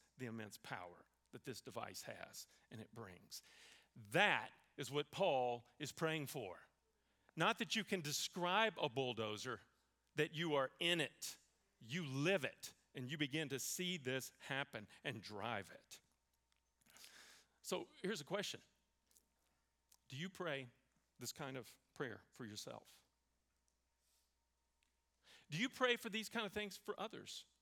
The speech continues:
around you? One of the things I love about this is the point, you don't need to go around praying for more blessings from God.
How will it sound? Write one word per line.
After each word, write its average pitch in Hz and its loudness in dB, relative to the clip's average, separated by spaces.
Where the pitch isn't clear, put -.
around 147 -6
you? 90 -16
One 233 -4
of 302 -6
the 233 -6
things 175 -2
I 147 4
love 151 -2
about 110 -4
this 95 -10
is 170 -8
the 175 -10
point, 220 -4
you 220 -8
don't 277 -6
need 254 -4
to 196 -8
go 196 0
around 180 -4
praying 190 -4
for 160 -8
more 151 -4
blessings 127 -8
from 107 -12
God. 107 -10